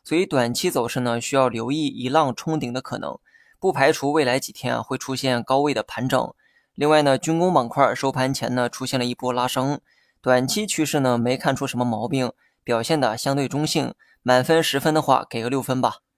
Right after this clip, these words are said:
另外，军工板块的这个特殊性啊，我之前呢也说过，大家明白这里面的逻辑就好。长线有看好军工的理由，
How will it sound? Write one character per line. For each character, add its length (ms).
另 180
外， 260
军 220
工 180
板 200
块 120
的 80
这 120
个 240
特 260
殊 160
性 160
啊， 140
我 160
之 120
前 160
呢 120
也 100
说 240
过， 240
大 120
家 120
明 200
白 200
这 120
里 100
面 100
的 80
逻 220
辑 100
就 160
好。 280
长 320
线 300
有 180
看 280
好 200
军 240
工 160
的 100
理 140
由， 300